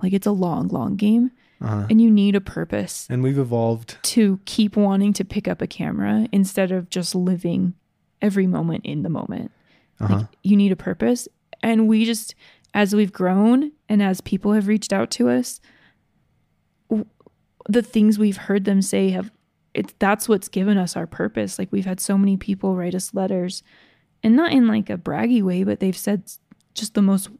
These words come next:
Speaker 1: touching things of how just watching our little family has,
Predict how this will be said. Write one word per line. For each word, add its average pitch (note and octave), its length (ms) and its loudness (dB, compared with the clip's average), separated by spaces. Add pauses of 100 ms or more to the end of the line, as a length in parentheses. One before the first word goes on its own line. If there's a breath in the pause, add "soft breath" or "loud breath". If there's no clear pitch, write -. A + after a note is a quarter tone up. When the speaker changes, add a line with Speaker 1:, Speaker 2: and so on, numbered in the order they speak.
(680 soft breath)
Speaker 1:
touching G3+ 400 2
things G3 400 2
of F3+ 100 -2
how F#3 300 -2
just G3 200 -2
watching F#3+ 380 0
our G3 200 -2
little F#3+ 260 0
family F#3 480 -2
has, F3+ 320 -4